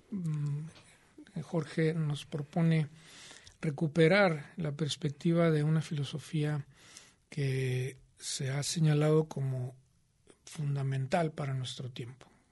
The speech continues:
Es el estoicismo, y ahora nos va a explicar él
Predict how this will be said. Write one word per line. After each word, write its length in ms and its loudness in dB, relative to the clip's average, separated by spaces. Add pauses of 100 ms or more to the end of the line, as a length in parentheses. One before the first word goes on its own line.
(120)
Es 180 -8
el 120 -2
estoicismo, 920 2 (800)
y 240 -4
ahora 580 -6
nos 200 -4
va 60 -6
a 20 -4
explicar 480 -6
él 180 -2